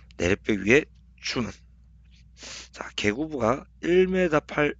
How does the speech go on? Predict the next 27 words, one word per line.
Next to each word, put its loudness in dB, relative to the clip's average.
이상의 0
폭일 -6
경우에는 -6
상부에 -2
철근 0
콘크리트 -8
인방부를 -4
설치한다. -4
자, -6
일 0
미터 2
팔, -2
보통 -2
우리 -4
집에 -2
보면 -8
다 -4
위에 0
철근 -6
콘크리트 -6
인방부가 -2
있습니다. -10
자, 2
인방, 2
인방 0
위입니다. -8
위에 -4